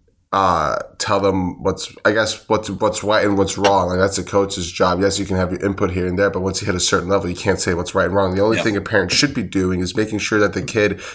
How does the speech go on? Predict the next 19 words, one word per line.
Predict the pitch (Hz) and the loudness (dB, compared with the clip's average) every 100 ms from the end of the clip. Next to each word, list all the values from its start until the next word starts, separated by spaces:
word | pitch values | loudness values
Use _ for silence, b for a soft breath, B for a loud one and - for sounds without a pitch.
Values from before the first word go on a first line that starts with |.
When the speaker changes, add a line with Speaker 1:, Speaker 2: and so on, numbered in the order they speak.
| - | -2
Speaker 1:
is | 104 85 | 0 2
working | 92 147 151 107 | 2 2 2 2
hard | 101 92 92 | 2 2 0
for | - 95 101 | 0 2 4
it | 92 | 2
and | 95 | 2
making | 104 101 | -2 -2
sure | - 101 | -2 0
that | 95 | 0
they | 92 90 | 0 0
enjoy | 92 107 110 101 | 0 2 2 2
it, | 80 | -2
because | 87 95 90 - B B B | -4 -2 -2 -4 B B B
you | 139 | 2
don't | 147 | 2
see | 139 127 | 2 2
a | 110 | 4
lot | 113 | 4
of, | 110 90 | 2 -2